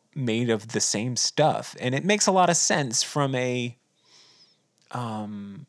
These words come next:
from an approach of, like, okay, I know I don't believe in, uh, let's say, um, Judaism,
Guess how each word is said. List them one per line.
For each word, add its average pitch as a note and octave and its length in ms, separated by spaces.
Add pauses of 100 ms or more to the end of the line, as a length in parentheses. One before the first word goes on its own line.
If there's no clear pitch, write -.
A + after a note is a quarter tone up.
(360)
from B2+ 220
an A2+ 80
approach B2 440
of, A2+ 280
like, G#2 420
okay, B2 440 (1200)
I B2+ 220
know D3+ 720 (920)
I A2 140
don't C3 440
believe B2+ 420
in, A2 420 (800)
uh, G#2+ 380
let's A2+ 260
say, G#2 760 (720)
um, A2+ 640
Judaism, G2 680